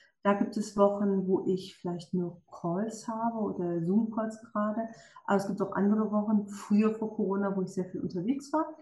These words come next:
um Kunden zu besuchen, um Workshops live vor Ort zu machen oder auch auf Veranstaltungen gehe, was immer gut ist für Netzwerkpflege oder auch mal was moderiere da.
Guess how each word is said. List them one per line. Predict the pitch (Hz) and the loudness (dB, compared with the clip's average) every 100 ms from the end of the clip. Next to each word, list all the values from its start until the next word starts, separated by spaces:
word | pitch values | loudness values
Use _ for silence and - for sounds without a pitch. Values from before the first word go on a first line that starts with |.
| _ _ _ _ | _ _ _ _
um | 196 | -2
Kunden | - 196 | 4 4
zu | 190 233 | 4 4
besuchen, | 285 294 294 247 | 6 6 6 2
um | 220 | 4
Workshops | 220 220 226 214 - | 2 0 -4 -6 -2
live | 196 196 202 | 0 0 -2
vor | - | -4
Ort | 180 - | -4 -4
zu | 185 | -4
machen | 180 180 185 180 151 | -2 -4 -4 -4 -2
oder | 185 185 175 - - - - | -2 0 -2 -6 -16 -20 -4
auch | - 208 | 2 2
auf | 208 | 4
Veranstaltungen | 254 277 - 269 247 220 | 6 6 8 6 6 6
gehe, | 220 214 | 4 2
was | 202 | 0
immer | - 196 | 0 -2
gut | 190 202 | 0 -2
ist | 196 - | -4 -2
für | |
Netzwerkpflege | 202 208 - 202 202 - 196 196 190 190 | 0 0 -2 -6 -6 -8 -4 -2 0 -2
oder | - - | -4 -4
auch | |
mal | 175 | -6
was | 180 - | -6 -4
moderiere | 185 185 185 202 208 196 | -2 -2 0 2 2 2
da. | 190 185 185 | 0 -2 -4